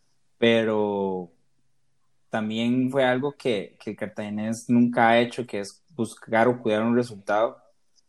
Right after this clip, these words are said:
Yo, yo ponía por ahí en mi Facebook que si nosotros hubiéramos hecho eso que hicimos ayer en,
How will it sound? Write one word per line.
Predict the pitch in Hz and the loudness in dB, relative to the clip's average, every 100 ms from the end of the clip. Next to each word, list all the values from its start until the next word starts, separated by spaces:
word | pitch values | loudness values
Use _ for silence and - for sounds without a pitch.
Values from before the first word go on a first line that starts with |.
| _ _ _ _ - | _ _ _ _ -10
Yo, | 107 107 | -8 -8
yo | 107 113 113 | -4 0 -2
ponía | - 117 117 120 | 0 0 2 2
por | 123 | 2
ahí | 104 110 | 2 2
en | 120 | -2
mi | 117 | -4
Facebook | - 113 117 120 | -2 -2 -2 -4
que | - 95 - | -4 -6 -6
si | - 104 | -10 -8
nosotros | 104 104 107 117 | -4 -6 -6 0
hubiéramos | 120 117 120 120 | 2 4 4 4
hecho | 117 - 120 | 0 2 2
eso | 120 117 | 2 -2
que | 110 | -8
hicimos | 107 110 113 | -6 -4 -4
ayer | 117 110 110 113 | -4 -2 0 0
en, | 110 95 | -4 -8